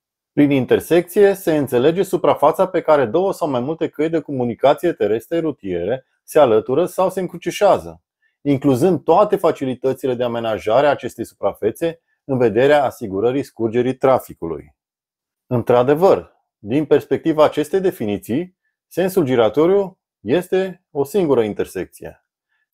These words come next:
fiind o suprafață care include amenajările necesare pentru fluidizarea traficului,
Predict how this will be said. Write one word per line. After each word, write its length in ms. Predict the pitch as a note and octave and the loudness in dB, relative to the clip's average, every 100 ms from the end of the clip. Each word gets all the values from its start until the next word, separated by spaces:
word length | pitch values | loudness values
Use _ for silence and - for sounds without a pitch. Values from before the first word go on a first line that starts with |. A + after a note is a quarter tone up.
| _ | _
fiind 260 | - F3+ G#3 | -2 0 2
o 60 | F#3 | 2
suprafață 840 | E3+ C3+ A2 - G2 G#2 E3 E3+ | 0 2 0 2 -2 0 -2 -2
care 300 | - D#3 D3 | 2 2 2
include 400 | A#2+ E3+ G3 F#3 | -2 -4 -4 -2
amenajările 800 | C#3 B2+ C3 B2 A#2 D#3+ D#3 D3+ | -2 -2 0 0 0 0 2 2
necesare 580 | C3+ - A2 E3 F3 E3+ | 0 -4 -4 0 2 2
pentru 300 | D#3+ D3+ C3+ | -2 -6 -6
fluidizarea 600 | - C#3+ C3 A#2+ D#3+ D#3+ | -2 -2 -2 -2 0 0
traficului, 720 | E3+ D#3+ - F2+ D#2+ D#2+ | 2 2 0 -14 -14 -16